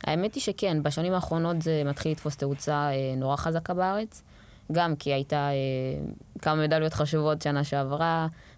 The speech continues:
אה, מדליית ארד ב-, באולימפיאדה, אלוף עולם, אה, אלוף אירופה,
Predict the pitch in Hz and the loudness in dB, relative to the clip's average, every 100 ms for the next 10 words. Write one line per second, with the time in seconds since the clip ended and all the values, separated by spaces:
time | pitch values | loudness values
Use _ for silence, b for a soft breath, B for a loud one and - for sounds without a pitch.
0 | - - 135 131 135 135 135 139 135 139 | -4 0 2 0 0 0 0 0 0 0
1 | 143 147 143 131 131 131 131 151 180 175 | 0 0 0 0 0 -2 -2 0 0 0
2 | 156 139 139 135 135 156 180 175 143 135 | 0 -2 -4 -4 -2 -2 0 -2 -2 -2
3 | 131 131 127 - 151 139 165 170 165 | -2 -2 -4 -4 -2 0 0 0 0